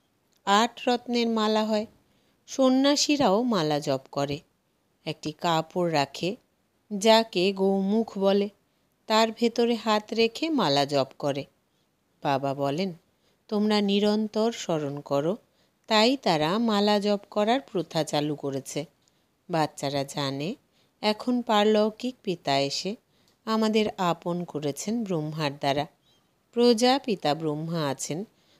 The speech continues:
তো প্রজা মাতাও আছেন। জগদম্বাকে জগৎ মাতা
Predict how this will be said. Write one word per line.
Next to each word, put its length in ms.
তো 100
প্রজা 420
মাতাও 560
আছেন। 440
জগদম্বাকে 1200
জগৎ 460
মাতা 440